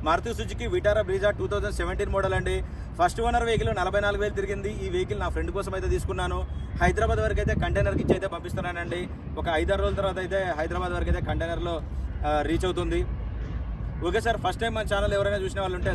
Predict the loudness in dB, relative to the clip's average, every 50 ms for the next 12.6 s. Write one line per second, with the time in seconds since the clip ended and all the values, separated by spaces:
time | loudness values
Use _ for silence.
0 | 0 -2 -4 -2 -2 -2 -2 -2 -4 -2 -2 -4 -4 -2 -4 -4 -4 -4 -4 -4
1 | -6 -4 0 0 2 2 0 0 0 0 0 0 0 -2 -2 -2 -2 -2 -4 -4
2 | -4 -4 -4 0 0 0 0 0 -2 -4 -4 -4 -4 -2 -2 -2 -2 -2 -2 -2
3 | -4 -4 -4 -4 -4 -6 -6 -6 -4 -4 -2 -2 -2 -2 -2 -2 -2 -2 -2 -4
4 | -4 -6 -6 -6 -8 -6 -6 -4 -4 -4 -4 -2 -2 -4 -2 2 2 2 2 0
5 | 2 2 2 4 2 0 0 0 0 0 2 2 0 0 0 -2 0 0 -2 -2
6 | -4 -6 -8 -8 -8 -8 -8 -2 0 0 0 0 0 0 0 0 0 0 0 0
7 | 0 2 0 0 0 0 0 -2 -2 -2 -2 0 0 0 0 0 -2 -2 -2 -2
8 | -2 -2 -2 -4 -4 -4 -4 -4 -2 -2 -2 -2 -2 -4 -4 -4 -4 -6 -6 -6
9 | -6 -6 -6 -6 -6 -6 -4 -4 -2 -2 -2 -4 -6 -8 -8 -8 -4 -4 -2 -2
10 | 0 0 0 0 -2 0 0 -2 -2 -2 -2 -2 -2 -2 0 0 0 -2 -2 -4
11 | -2 -2 -2 -2 -2 -2 0 0 0 -2 -2 -2 -2 -4 -4 -2 -2 0 0 0
12 | 0 -2 -2 -4 -4 -2 -2 -4 -4 -6 -4